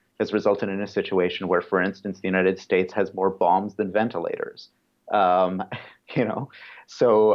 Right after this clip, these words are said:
uh, maybe people will be sort of shocked into a sense that a radical change is necessary, but such power structures die hard.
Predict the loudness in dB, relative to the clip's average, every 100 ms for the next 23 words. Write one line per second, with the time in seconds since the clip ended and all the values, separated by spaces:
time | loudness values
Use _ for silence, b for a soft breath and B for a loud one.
0 | 4 2 4 4 2 0 0 0 -2 -6
1 | -6 -4 -2 -2 0 -2 -4 -6 -6 -6
2 | -4 0 0 -2 -8 -4 -6 -4 -8 -4
3 | -2 0 2 2 0 -4 -6 -8 -10 -10
4 | -12 -8 -8 -6 -4 0 2 0 0 -2
5 | -2 _ -6 -4 -4 0 0 0 -4 -8
6 | -8 -8 -4 -4 0 0 0 -4